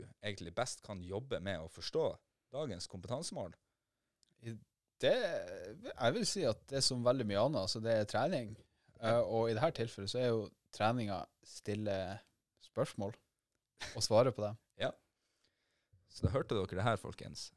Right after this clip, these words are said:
Speaker 1: Still spørsmål og svar på dem. Det kommer til å bli bedre. Du kommer til å gå på trynet noen ganger,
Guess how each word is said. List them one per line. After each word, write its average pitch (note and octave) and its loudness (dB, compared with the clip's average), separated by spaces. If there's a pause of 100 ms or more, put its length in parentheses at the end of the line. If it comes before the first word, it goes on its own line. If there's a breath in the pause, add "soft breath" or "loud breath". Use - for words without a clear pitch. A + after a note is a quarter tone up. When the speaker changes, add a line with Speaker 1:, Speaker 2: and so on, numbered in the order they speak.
(100)
Speaker 1:
Still - -6
spørsmål - -4
og - -20
svar - -2
på - -10
dem. - -14 (260)
Det - -12
kommer G#2+ -4
til - -8
å D#2+ -8
bli F2 -6
bedre. G2 -2 (680)
Du A2 -20
kommer A2+ -4
til F2+ -2
å G2+ -2
gå A2 -2
på G#2+ -8
trynet B2 0
noen F2 -8
ganger, E2+ -6